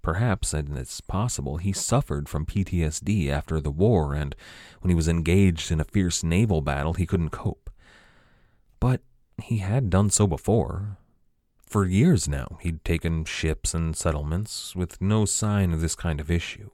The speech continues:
He'd been a very successful pirate, so successful that he'd been elected admiral by these men. So why now become a coward? What happened?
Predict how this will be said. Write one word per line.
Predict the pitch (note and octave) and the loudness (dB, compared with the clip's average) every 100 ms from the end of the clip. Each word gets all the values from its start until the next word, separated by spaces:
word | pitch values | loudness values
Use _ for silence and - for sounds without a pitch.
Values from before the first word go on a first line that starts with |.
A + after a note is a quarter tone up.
| _ _ _ _ | _ _ _ _
He'd | - A#2 A#2+ | -6 -4 0
been | F#2 C3 F#2+ | 2 2 2
a | E2 | -2
very | D#2 D#2 E2+ G#2 F2+ | -4 -4 2 4 2
successful | - F2 - A#2+ - D2 | 0 -4 -2 -4 -4 -6
pirate, | - G2 B2+ - - - - - - _ | -6 -4 -4 -6 -14 -20 -20 -20 -20 _
so | - A#2+ D#3 | 2 6 6
successful | - F#2 - F#3+ - G2+ | 4 -2 2 2 2 0
that | G2+ | 0
he'd | D#2+ E2+ F#2+ E2+ | 0 0 0 2
been | F#2+ | 2
elected | E2 F2 - F2 - | 2 0 -2 -4 -4
admiral | - B2 B2+ D2+ C2+ C#2+ | 0 2 2 2 -2 -4
by | D2+ D#2 | -4 -4
these | D#2 D2+ - | -4 -6 -6
men. | D#2 C2 - - - - - | -8 -8 -16 -20 -20 -20 -10
So | - G2 | 2 4
why | F2+ A#2+ D#3 C#3+ | 4 4 4 2
now | A#2 C#3 D3+ D2+ - - - - - _ _ | 2 2 2 -2 -6 -16 -20 -20 -20 _ _
become | F2 - D#2 | -8 -2 -2
a | C#2 | -2
coward? | - D2+ B1 C#2 | -6 -6 -6 -2
What | A2+ - | -2 0
happened? | A#2+ A2 B1+ - - | -2 -2 -4 -8 -18